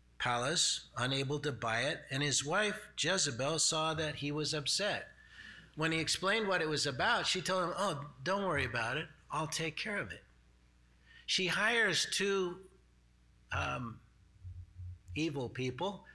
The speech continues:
to lie about the owner of the vineyard and say he did something that was, uh, the, the judgment, which was death. When he was executed, Ahab then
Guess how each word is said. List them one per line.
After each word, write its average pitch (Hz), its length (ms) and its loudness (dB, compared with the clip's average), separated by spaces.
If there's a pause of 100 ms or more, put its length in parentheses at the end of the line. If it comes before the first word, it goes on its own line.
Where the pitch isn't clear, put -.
(120)
to 143 140 0
lie 147 680 2
about 139 320 0
the 147 160 0
owner 147 220 2
of 123 120 -2
the 123 120 -2
vineyard 139 520 -2 (380)
and 139 180 0
say 180 220 4
he 175 220 0
did 160 200 0
something 151 520 0
that 147 320 -2
was, 139 400 -2 (520)
uh, 123 300 -4 (260)
the, 135 460 -6
the 131 80 -6
judgment, 135 500 -2
which 127 220 -4
was 135 180 -2
death. 180 360 -2 (800)
When 131 140 0
he 135 80 2
was 131 180 2
executed, 151 800 0 (800)
Ahab 113 440 -2
then 123 300 -2